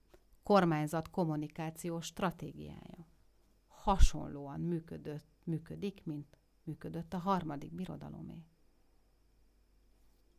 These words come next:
Na de sajnos az a helyzet, hogy ez az igazság. Ez nem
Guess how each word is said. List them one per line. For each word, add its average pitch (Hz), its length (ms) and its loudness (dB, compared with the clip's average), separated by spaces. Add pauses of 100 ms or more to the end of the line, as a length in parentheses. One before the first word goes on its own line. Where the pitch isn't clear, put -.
(960)
Na 160 120 -6
de 160 100 -2
sajnos 175 380 0
az 226 180 0
a 143 60 -4
helyzet, 151 400 -6
hogy 180 140 -6
ez 202 160 -4
az 147 80 -8
igazság. 156 720 -10
Ez 160 380 -4 (1200)
nem 202 360 2